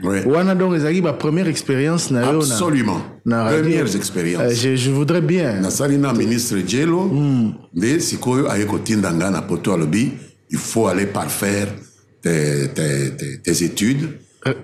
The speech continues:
Speaker 1: J'ai des bourses éti-, d'études ici,
Speaker 2: Mm.
Speaker 1: congolaises,
Speaker 2: Oui, restons d'abord sur,
Speaker 1: zaïroises.
Speaker 2: sur cette expérience-là.
Speaker 1: Mhm.
Speaker 2: Euh, au Koti, na cabinet na ye,
Speaker 1: Mhm.
Speaker 2: ministère à jeunesse et sport,
Speaker 1: Mhm.
Speaker 2: au komi ko animé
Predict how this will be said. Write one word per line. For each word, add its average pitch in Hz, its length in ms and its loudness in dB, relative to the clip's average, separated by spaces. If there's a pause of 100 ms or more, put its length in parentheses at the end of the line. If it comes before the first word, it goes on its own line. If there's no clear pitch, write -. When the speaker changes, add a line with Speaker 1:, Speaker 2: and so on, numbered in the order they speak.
Speaker 1:
J'ai 120 280 0
des 117 160 0
bourses 113 360 0
éti-, 85 420 -2
d'études 80 440 0
ici, 117 480 0
Speaker 2:
Mm. 127 40 -4
Speaker 1:
congolaises, 127 720 0
Speaker 2:
Oui, 143 120 2
restons 165 320 0
d'abord 175 280 2
sur, 170 160 0
Speaker 1:
zaïroises. 90 340 -4
Speaker 2:
sur 139 180 0
cette - 240 0
expérience-là. 120 840 -2
Speaker 1:
Mhm. 80 260 0 (520)
Speaker 2:
Euh, 107 420 2 (360)
au 123 80 2
Koti, 160 560 0 (100)
na 117 100 0
cabinet 113 420 0
na 110 200 2
ye, 185 140 2 (120)
Speaker 1:
Mhm. 92 340 0
Speaker 2:
ministère 123 400 0
à 117 80 2
jeunesse 117 360 0
et 110 40 0
sport, 147 480 -2
Speaker 1:
Mhm. 135 360 -2
Speaker 2:
au 117 80 2
komi 151 240 2
ko 135 100 2
animé 127 600 2